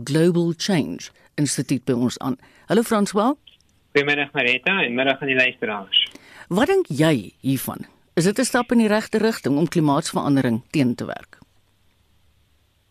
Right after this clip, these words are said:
Speaker 2: Ja, Marita, hierdie is 'n teken van die doodsklok wat begin lui, veral in die noordelike halfrond,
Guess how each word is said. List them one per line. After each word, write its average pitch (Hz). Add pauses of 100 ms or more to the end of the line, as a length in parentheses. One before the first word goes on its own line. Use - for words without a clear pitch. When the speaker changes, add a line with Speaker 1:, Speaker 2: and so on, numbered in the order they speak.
Speaker 2:
Ja, 120
Marita, 170
hierdie 170 (100)
is - (120)
'n 156
teken 196
van 170
die 147
doodsklok 170
wat 139
begin 139
lui, 151 (640)
veral 165
in 175
die 143
noordelike 151
halfrond, 127